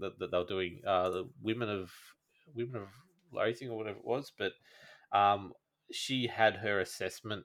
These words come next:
first assessment. So they do an assessment in the local area, um, and they, they, they assess them on that, and then they pick them to go to the next stage. And, uh, sixth of December, she had her first assessment. She's pretty, um, excited with how it went.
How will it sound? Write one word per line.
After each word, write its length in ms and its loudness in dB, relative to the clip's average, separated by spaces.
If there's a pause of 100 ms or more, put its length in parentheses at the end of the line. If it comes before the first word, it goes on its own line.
first 320 0
assessment. 400 -2
So 140 2
they 40 -4
do 120 2
an 80 -4
assessment 420 -6
in 60 -6
the 100 0
local 320 2
area, 400 6 (460)
um, 500 2
and 160 -10
they, 240 0
they, 260 -4
they 180 0
assess 280 -8
them 160 -14
on 160 -12
that, 240 -2
and 160 -12
then 160 -8
they 300 -4 (220)
pick 220 -10
them 220 -4
to 80 -12
go 180 0
to 160 -8
the 60 -10
next 260 -12
stage. 460 0
And, 260 -12
uh, 220 -2
sixth 360 -14
of 80 -10
December, 440 -12
she 140 -16
had 100 -10
her 120 -14
first 240 -10
assessment. 480 -6
She's 200 -12
pretty, 440 0 (560)
um, 720 4 (180)
excited 460 4
with 100 -4
how 160 6
it 80 0
went. 420 -2